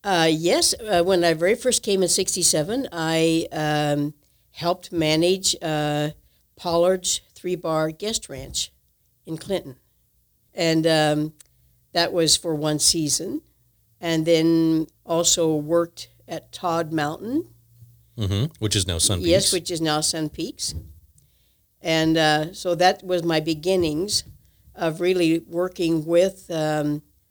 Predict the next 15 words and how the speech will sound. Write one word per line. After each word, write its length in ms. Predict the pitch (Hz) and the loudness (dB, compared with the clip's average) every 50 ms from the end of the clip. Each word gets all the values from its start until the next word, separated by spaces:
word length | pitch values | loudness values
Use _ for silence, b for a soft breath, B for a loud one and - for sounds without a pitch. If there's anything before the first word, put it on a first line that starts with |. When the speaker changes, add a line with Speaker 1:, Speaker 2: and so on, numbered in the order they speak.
| _ _ - | _ _ -10
Speaker 1:
w-, 220 | 180 180 185 - | -10 -10 -8 -4
with 160 | 185 185 170 151 | -4 -2 -2 0
visitors 460 | 185 208 185 170 165 160 156 151 - | 0 2 2 2 0 0 -2 -4 -4
coming 500 | - 175 175 160 156 151 151 151 151 151 _ _ b b b b b - - | -4 -4 -2 -2 0 -2 -2 -4 -6 -8 _ _ b b b b b -10 -6
into 240 | 185 170 156 160 156 | -4 -4 -2 -2 -4
the 100 | 151 151 | -4 -6
Cariboo. 520 | - - 151 143 143 - - - - - _ _ _ _ _ _ - | -8 -10 -10 -10 -10 -12 -16 -20 -20 -20 _ _ _ _ _ _ -6
Speaker 2:
And 420 | 123 120 117 117 113 117 113 110 - - | 0 2 2 4 4 2 0 -2 -4 -8
how 480 | - - 120 120 127 131 131 131 131 | -6 0 2 2 4 4 4 4 4
is 180 | 131 131 117 117 | 4 4 4 2
it 140 | 117 107 101 | 0 0 -2
that 220 | 107 101 95 - | -6 -8 -6 -4
that 220 | 107 101 101 104 | -2 0 0 2
evolved 680 | 101 98 92 85 92 101 98 98 98 95 92 87 90 107 _ - | 2 2 0 0 0 0 2 4 2 2 0 0 -6 -10 _ -2
into 760 | 110 110 110 104 - - - 101 90 82 82 76 71 69 | 0 0 0 0 0 -2 -2 -2 -4 -4 -6 -10 -12 -16